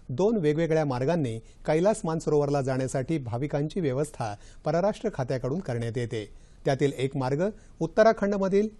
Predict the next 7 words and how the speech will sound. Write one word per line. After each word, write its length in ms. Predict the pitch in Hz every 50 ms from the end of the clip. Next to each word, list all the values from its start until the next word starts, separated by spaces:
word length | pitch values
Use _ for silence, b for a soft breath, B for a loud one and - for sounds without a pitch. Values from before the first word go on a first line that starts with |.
| -
लिपू 300 | 135 131 156 160 - 214
लेक 200 | 214 202 190 - -
पासचा 320 | 151 143 135 - - 139
आहे, 240 | 127 123 113 165 214
तर 400 | - - - - - - 165 143
दुसरा 440 | 123 131 151 160 - 160 123 104 110 - b b b b
सिक्कीममधील 720 | - - 196 165 - - 226 226 208 196 190 190 202 220